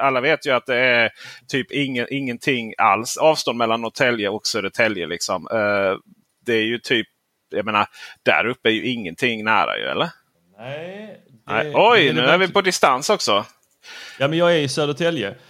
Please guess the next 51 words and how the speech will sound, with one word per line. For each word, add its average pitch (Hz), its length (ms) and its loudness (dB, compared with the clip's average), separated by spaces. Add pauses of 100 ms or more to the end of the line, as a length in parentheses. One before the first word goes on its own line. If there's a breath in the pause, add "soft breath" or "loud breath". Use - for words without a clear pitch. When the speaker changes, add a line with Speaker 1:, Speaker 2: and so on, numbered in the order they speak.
(120 soft breath)
Speaker 2:
Jag - 100 -2
Speaker 1:
du 120 60 4
Speaker 2:
skulle 147 100 4
Speaker 1:
Södertälje? 160 360 2
Speaker 2:
säga 170 140 0
att 156 220 2
det 156 100 -2
tar 147 200 0
en 165 160 0
timme 165 160 -2
och 143 80 -2
fjorton 143 220 -2
minuter 117 680 0
och 113 180 0 (120)
det 110 260 0 (100)
är 104 640 0
hundrafyra 123 1200 0
kilometer. 113 840 0 (300 loud breath)
Då, 160 180 4
då 156 140 -4
ska 185 140 -2
vi 175 80 0
göra, 170 440 2 (260)
ehm, 135 720 -8 (100)
en 131 360 -8
snabb, 127 300 -10
Speaker 1:
Det 104 60 -12
beror 110 160 -6
väl 127 160 -2
Speaker 2:
eh, - 40 -8
Speaker 1:
på 143 120 4
Speaker 2:
liten 139 140 4
Speaker 1:
lite, 135 120 2
Speaker 2:
googling 131 300 6
här. 117 240 2
Vi 139 100 -2
Speaker 1:
det - 0 -
var - 0 -
ju 143 80 2
Speaker 2:
fortsätter. 147 140 6
Speaker 1:
inte 175 160 2
fågelväg, 127 580 4
eller 151 100 2
det 160 60 4
var 151 120 0
inte 180 160 -6
kollektivtrafikvägen 139 1000 0
där, 104 140 2
kan 107 120 -8
jag 107 60 -10
säga. 120 220 -2